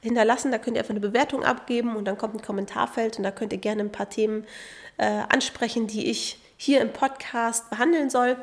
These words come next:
Bitte ein paar Themen, die jetzt nicht nur für eine spezifische Person gelten, sondern die schon für die Allgemeinheit interessant ist. Ich mache den Podcast ja für eine größere Anzahl von Menschen und, äh, bin ich gespannt, was für Themen euch interessieren. Wir hören uns in der nächsten Episode.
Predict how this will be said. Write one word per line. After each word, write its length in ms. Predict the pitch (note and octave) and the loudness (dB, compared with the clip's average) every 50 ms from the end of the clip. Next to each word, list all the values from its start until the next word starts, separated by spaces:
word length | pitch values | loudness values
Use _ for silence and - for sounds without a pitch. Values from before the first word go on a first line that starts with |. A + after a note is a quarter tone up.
| - - - - - - - - | -8 -18 -18 -20 -20 -20 -14 -4
Bitte 220 | D#3+ D#3+ B3+ - A#3+ | -2 0 0 0 0
ein 60 | A3+ | 0
paar 180 | A3+ A3+ G#3+ | 0 0 0
Themen, 260 | G#3+ - A#3+ B3 A#3+ A#3 | 2 2 4 4 4 6
die 60 | A3 | 4
jetzt 160 | G#3 G#3+ - | 2 2 4
nicht 160 | A#3+ A#3+ A#3+ | 2 2 4
nur 100 | B3 A3+ | 4 2
für 140 | A3 - G#3+ | 2 2 2
eine 240 | - G#3+ A3+ A#3 A3+ | 2 4 4 4 4
spezifische 600 | A3+ - A3 G#3+ - B3 A#3+ A#3+ A#3+ G#3+ - G#3+ | 2 0 -4 0 2 2 2 2 2 0 0 0
Person 400 | - A3 G#3 G3+ G#3+ A3+ A#3 A3+ | 0 -2 0 2 2 0 0 2
gelten, 340 | A#3 A3 A3 A3 G#3+ A3 G#3 | 0 0 0 0 -2 -4 -4
sondern 200 | G#3 F#3 F3+ F3+ | -4 -4 -4 -4
die 80 | F3+ | -4
schon 480 | F3+ - F#3 F#3 G3 F#3+ F#3+ F#3+ F#3+ - - - | -6 -6 -6 -4 -4 -2 -4 -4 -6 -8 -12 -14
für 120 | - - | -12 -8
die 140 | E3+ F3 - | -4 -2 0
Allgemeinheit 680 | - G3 G3 - F#3+ F#3 F#3 G3 G#3 G3+ G#3+ F#3+ G3 | 0 0 0 0 -2 -2 0 0 0 -2 -4 -4 -6
interessant 540 | G3+ G3 - - F#3+ - - G#3 B3 A#3+ A#3+ | -6 -8 -8 -8 -6 -2 0 0 0 0 0
ist. 260 | A#3 A3+ - - - - - - - - - - | -2 -2 -4 -6 -8 -12 -16 -16 -14 -16 -12 -6
Ich 200 | - F#3+ F#3+ F#3 | -4 -4 -2 -2
mache 160 | G3 G3+ - - | -4 -6 -6 -6
den 140 | G3+ G3 | -6 -6
Podcast 480 | - - G#3+ G#3+ - - G3+ G3 G3 - | -4 -4 -6 -6 -6 -6 -6 -6 -6 -6
ja 80 | G3+ G3 | -6 -6
für 100 | - - | -4 -2
eine 100 | G3 F#3+ | -4 -2
größere 440 | - - C4+ D4 C#4+ - - - | 4 6 6 6 6 4 2 2
Anzahl 340 | G#3 G#3 G#3 G#3 - G#3 G3+ | 2 2 0 0 0 -2 -2
von 160 | G3+ - G3+ | -2 -2 -2
Menschen 380 | F#3+ F#3 F#3 G3 F#3+ - G3+ G3+ G3+ - - - - - - - - - - | -2 0 0 -2 -2 -4 -6 -6 -8 -12 -18 -18 -18 -18 -18 -18 -20 -8 -2
und, 400 | - A3+ A3 A3 A#3 A3+ - - | 0 0 0 0 -2 -4 -4 -4
äh, 140 | A#3+ A#3 A3+ | -4 -4 -2
bin 160 | G#3+ G#3 G3+ G#3+ | 0 0 0 0
ich 120 | G#3 - | 0 -2
gespannt, 380 | - - - - C4+ C4+ B3+ - | -4 -4 0 2 2 2 2 0
was 140 | G3+ - | -2 -4
für 100 | - - | -4 -6
Themen 240 | - - G#3+ G#3+ G#3 | -4 -2 0 0 2
euch 120 | F#3+ G3 - | 0 -2 -4
interessieren. 460 | - G3 - G#3 - - - - - - _ _ _ _ - - - - - - - - - _ | -6 -8 -4 -2 -2 -2 -2 -4 -10 -14 _ _ _ _ -20 -20 -20 -20 -20 -20 -20 -20 -20 _
Wir 180 | - B3+ B3+ B3+ | 2 4 4 6
hören 140 | C#4+ D4+ D4 | 6 6 4
uns 120 | C#4 B3+ | 4 4
in 60 | - | 4
der 100 | B3+ B3 | 4 4
nächsten 280 | B3 B3 B3 - - A3 | 4 4 4 2 2 2
Episode. 500 | G3+ G#3+ - A3+ G#3 A3 A#3 C#4+ - A4 | 2 2 2 2 4 6 6 6 6 6